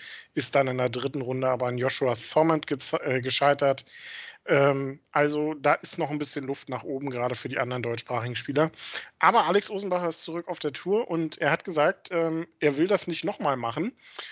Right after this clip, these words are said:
Eigentlich ist er ja so ein kleiner Q-School-Experte, ne? Das war jetzt das dritte Mal, dass er sich über die Q-School durchgesetzt hat.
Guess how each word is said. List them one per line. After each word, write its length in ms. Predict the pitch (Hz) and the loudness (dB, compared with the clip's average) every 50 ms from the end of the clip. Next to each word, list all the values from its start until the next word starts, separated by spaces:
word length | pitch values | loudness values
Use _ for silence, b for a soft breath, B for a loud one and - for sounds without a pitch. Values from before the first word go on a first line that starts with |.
| B B - | B B 2
Eigentlich 340 | 139 160 240 277 247 220 | 2 4 4 2 -2 -4
ist 140 | 285 247 - | -6 -2 0
er 80 | 208 190 | 2 4
ja 140 | 185 196 190 | 4 2 2
so 160 | 175 170 175 | 0 -4 -4
ein 120 | 175 180 | -4 -4
kleiner 360 | - - - 151 170 214 214 | -2 2 2 2 2 2 -2
Q-School-Experte, 960 | - - - 208 233 - - 190 185 170 - - - - 233 294 269 - 131 123 | -6 -8 -10 -10 -10 -8 -6 -4 -2 -2 -2 -2 -2 0 0 0 0 -2 -4 -4
ne? 160 | 131 165 208 | -4 -2 -2
Das 200 | 190 165 151 151 | -2 -2 0 0
war 120 | 151 160 | 2 2
jetzt 200 | 165 156 - - | 2 0 -2 -8
das 120 | 147 131 - | -10 -8 -8
dritte 340 | - 139 156 226 - 220 | -6 -4 -4 -2 -2 -2
Mal, 360 | 190 185 196 226 220 147 123 120 | 0 0 0 0 0 -2 -2 -2
dass 180 | 123 113 - | -4 -6 -6
er 60 | 139 | -6
sich 260 | 123 127 123 120 - - | -6 -6 -6 -6 -8 -8
über 220 | 202 165 180 160 | -6 -4 -2 -2
die 80 | 143 135 | -2 -4
Q-School 440 | - - 170 170 - - - 139 | -6 -8 -8 -8 -8 -8 -8 -4
durchgesetzt 600 | 131 139 170 185 - - 120 113 117 113 - - - | -2 -2 -2 -2 -4 -6 -6 -6 -4 -4 -4 0 2
hat. 200 | 147 165 - | 0 0 0